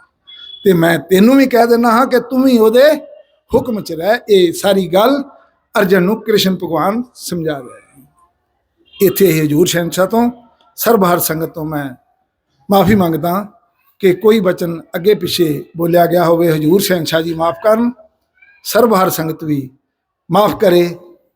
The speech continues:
ਜੋ ਸਾਨੂੰ ਸਾਰਿਆਂ ਨੂੰ ਇਹ ਸਮਾਂ ਮਿਲਿਆ ਹੈ, ਬਾਰ-ਬਾਰ ਨਹੀਂ ਮਿਲਣਾ, ਵੀਰ ਨੇ ਅੱਗੇ ਦੱਸਿਆ ਹੈ ਕਿ ਇਹ ਤੇ ਸਬੱਬੀ ਗੱਲ ਬਣ ਗਈ ਹੈ। ਨਹੀਂ ਤੇ ਉਹ ਕਹਿੰਦਾ ਸੀ, "ਮੈਨੂੰ ਜਿਹੜਾ ਤੀਰ ਚਲਾਉਣ ਵਾਲੇ, ਮੈਂ ਕਿਸੇ ਦਾ ਤੀਰ ਨਹੀਂ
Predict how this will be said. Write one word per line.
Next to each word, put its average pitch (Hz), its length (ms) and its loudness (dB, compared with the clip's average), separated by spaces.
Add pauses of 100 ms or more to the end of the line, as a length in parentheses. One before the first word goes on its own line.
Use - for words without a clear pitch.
ਜੋ 196 480 2 (460)
ਸਾਨੂੰ 202 340 -4
ਸਾਰਿਆਂ 220 340 0
ਨੂੰ 214 140 -2
ਇਹ 202 60 2
ਸਮਾਂ 226 340 0
ਮਿਲਿਆ 190 300 2
ਹੈ, 170 120 4
ਬਾਰ-ਬਾਰ 160 680 0 (680)
ਨਹੀਂ 208 180 2
ਮਿਲਣਾ, 165 340 2
ਵੀਰ 160 240 4
ਨੇ 165 120 0
ਅੱਗੇ 160 180 0
ਦੱਸਿਆ 143 360 0
ਹੈ 202 300 2 (380)
ਕਿ 185 220 -6
ਇਹ 208 120 6
ਤੇ 202 140 0
ਸਬੱਬੀ 185 680 0 (460)
ਗੱਲ 165 160 0
ਬਣ 151 180 -8
ਗਈ 139 160 -14
ਹੈ। 127 180 -20 (960)
ਨਹੀਂ 208 180 4
ਤੇ 202 180 4
ਉਹ 196 260 2
ਕਹਿੰਦਾ 196 280 2
ਸੀ, 226 160 2
"ਮੈਨੂੰ 202 240 2
ਜਿਹੜਾ 190 200 4
ਤੀਰ 240 400 0
ਚਲਾਉਣ 196 340 2
ਵਾਲੇ, 185 280 2
ਮੈਂ 196 120 -2
ਕਿਸੇ 180 300 -8
ਦਾ 165 180 -4
ਤੀਰ 226 360 0
ਨਹੀਂ 185 300 -2